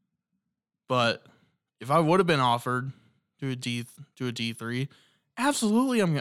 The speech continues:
I was gonna, I would have taken it. Again, I w-, would not have been offered what, whatsoever, but, um, yeah, I would have taken it. You give me four more years to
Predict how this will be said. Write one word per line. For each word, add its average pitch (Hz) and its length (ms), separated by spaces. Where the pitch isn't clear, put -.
I 151 80
was 151 160
gonna, 147 160
I 139 80
would 143 160
have 135 80
taken 156 420
it. 120 240
Again, 208 300
I 170 60
w-, 165 240
would 190 120
not 180 140
have 165 80
been 156 140
offered 151 280
what, 139 380
whatsoever, 156 720
but, 127 300
um, 117 380
yeah, 262 140
I 247 40
would 220 100
have 185 80
taken 240 280
it. 101 140
You 226 120
give 330 160
me 254 120
four 208 220
more 220 180
years 196 480
to 160 380